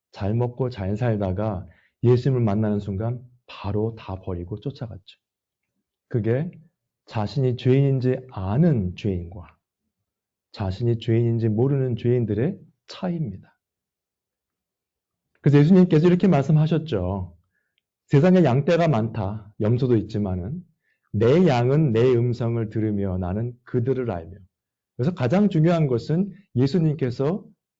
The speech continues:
자신의 양을 아신다는 건데 오늘 말씀의 포인트를 위해서는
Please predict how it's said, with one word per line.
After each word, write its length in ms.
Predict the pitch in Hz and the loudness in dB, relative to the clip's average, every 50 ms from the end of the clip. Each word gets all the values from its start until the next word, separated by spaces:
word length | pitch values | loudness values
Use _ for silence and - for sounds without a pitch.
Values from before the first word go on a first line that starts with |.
| _ _ | _ _
자신의 500 | _ - - 110 110 - 151 160 180 170 | _ -8 -6 -6 -4 -2 0 0 0 0
양을 300 | 123 98 101 113 131 127 | 0 -2 -2 -2 -4 -4
아신다는 560 | 101 92 98 98 - 156 139 131 117 110 104 95 | -4 -6 -6 -4 -2 -2 -2 0 -2 -2 -4 -4
건데 360 | 92 92 101 107 117 104 98 - | -6 -6 -6 -4 -4 -4 -2 0
오늘 320 | 113 127 160 185 196 196 | 2 4 4 4 4 4
말씀의 540 | 175 135 110 110 117 - - 131 123 117 117 | 2 2 0 -2 -4 -6 -6 -6 -6 -6 -6
포인트를 480 | - - 165 160 147 156 - 131 123 120 107 | -6 -6 -4 -4 -4 -4 -6 -6 -4 -4 -2
위해서는 680 | 107 101 101 98 - 98 87 87 95 107 104 92 85 | -2 -4 -4 -6 -8 -10 -10 -8 -8 -6 -8 -8 -10